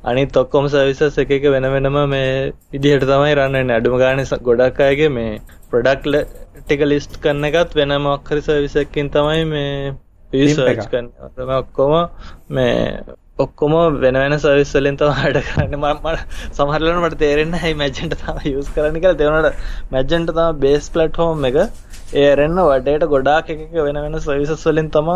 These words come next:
Speaker 1: මේ ඔක්කොම දැන් යූසර් ෆ්ලෝ එක ගත්තොත් එහෙම මේ කස්ටමර් ජර්නි එක ගත්තොත් එහෙම මේ මැජෙන්ටෝ වලට තියෙන ගොඩක් අඩු පර්සන්ටේජ් එකක් අනිත් ඒවා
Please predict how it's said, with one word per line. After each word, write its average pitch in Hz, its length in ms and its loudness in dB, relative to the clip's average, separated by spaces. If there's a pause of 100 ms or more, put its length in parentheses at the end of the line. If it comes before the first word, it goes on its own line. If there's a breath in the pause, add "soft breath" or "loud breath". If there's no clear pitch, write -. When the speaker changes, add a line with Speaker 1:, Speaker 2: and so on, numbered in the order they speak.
Speaker 1:
මේ 156 300 2 (240)
ඔක්කොම 143 460 0
දැන් 123 260 0 (100)
යූසර් 143 340 2
ෆ්ලෝ 131 220 4
එක 131 160 2
ගත්තොත් 135 500 0
එහෙම 151 300 -2
මේ 135 220 0
කස්ටමර් 135 560 0 (180)
ජර්නි 139 360 2
එක 135 100 -4
ගත්තොත් 139 460 0
එහෙම 156 280 -2
මේ 139 220 2 (480 loud breath)
මැජෙන්ටෝ 151 540 2
වලට 160 240 4
තියෙන 175 280 -2
ගොඩක් 151 360 2
අඩු 143 200 -2
පර්සන්ටේජ් 160 560 -2
එකක් 170 180 0
අනිත් 147 320 -2
ඒවා 156 300 4